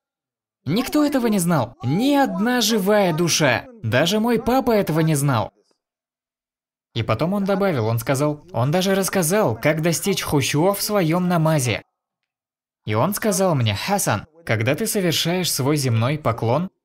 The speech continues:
старайся думать о том-то». И о каждой части намаза он сказал мне, о чем в это время нужно думать, чтобы достичь хушуа, смирения. Итак, я расскажу вам, как достичь хушуа. Мы перейдем к самому намазу, как его читать. Смотрите,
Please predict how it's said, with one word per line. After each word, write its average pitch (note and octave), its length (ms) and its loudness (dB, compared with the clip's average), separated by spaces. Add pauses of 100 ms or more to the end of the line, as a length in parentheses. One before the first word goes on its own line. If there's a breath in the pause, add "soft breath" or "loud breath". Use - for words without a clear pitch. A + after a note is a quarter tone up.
(160)
старайся F#3+ 480 -2
думать G#3+ 300 -2
о F3 40 0
том-то». B2 460 -2
И C3+ 140 2
о F#3+ 100 2
каждой G#3 500 -2
части F3+ 380 -2
намаза C#3+ 480 0
он D3+ 140 2
сказал F3 420 0
мне, B2 180 2
о A#2 40 2
чем F#3+ 240 -2
в A3 60 -2
это A3+ 180 -2
время F#3+ 320 0
нужно E3 340 0
думать, B2 460 -2 (180)
чтобы E3+ 320 -2
достичь F#3+ 400 -2
хушуа, A#2 640 -2
смирения. B2 720 -2 (340)
Итак, D#3 460 -2 (300)
я A2+ 220 2
расскажу A3 420 -2
вам, B2+ 180 0
как D3 160 0
достичь D3 360 -2
хушуа. F3+ 640 -2
Мы C3 180 -2
перейдем A3 380 0
к - 80 -6
самому F3 340 0
намазу, C3 420 0
как D#3+ 200 -2
его C#3 100 2
читать. C3+ 540 -2
Смотрите, E3 640 -2